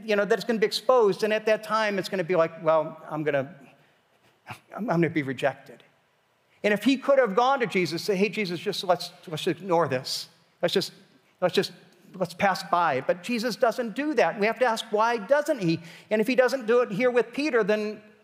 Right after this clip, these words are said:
then he's gonna treat us the same way. And it's always an expression of his love. See, because there's sometimes there are things that are painful and that are,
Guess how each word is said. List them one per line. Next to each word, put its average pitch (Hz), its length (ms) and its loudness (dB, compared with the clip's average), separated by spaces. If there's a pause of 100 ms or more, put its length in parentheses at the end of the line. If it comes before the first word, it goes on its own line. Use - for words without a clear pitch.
(180)
then 202 100 -4
he's 220 160 0
gonna 240 160 -4
treat 214 240 -4
us 220 200 0
the 208 120 -10
same 208 300 -6
way. 226 280 0 (220)
And 214 100 0
it's 208 140 0
always 269 460 4
an 262 80 0
expression 240 520 -2
of 220 120 -2
his 202 120 2
love. 190 400 2 (1500)
See, - 120 -12
because 190 200 2
there's 196 160 0
sometimes 202 640 -2
there 190 100 -2
are 165 60 -2
things 190 340 -4
that 190 160 0
are 180 100 4
painful 180 600 -2
and 151 120 0
that 151 100 2
are, 147 340 -2